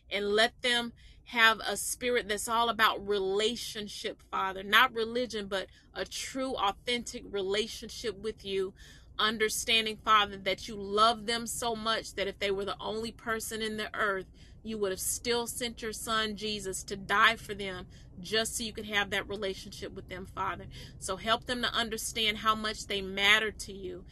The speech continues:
Help them to understand how much you love them, Father. So I thank you that they will walk free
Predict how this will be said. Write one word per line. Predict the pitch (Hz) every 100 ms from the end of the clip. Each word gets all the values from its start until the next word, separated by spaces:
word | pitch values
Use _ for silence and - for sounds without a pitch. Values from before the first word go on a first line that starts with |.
| - - -
Help | 220 226
them | 240 226
to |
understand | - 226 220 - 226 220
how | 220 226
much | 226 220 -
you |
love | 214 196 214 220 202
them, | 190 185
Father. | - 196 196 196 202 226 - - - - - - _ _ _ _
So | - - 190
I | 190 -
thank | 220 220 214
you | 185 190 202
that | 208 202
they | 208
will | 196
walk | 190 208 208 -
free | - - 240 254 254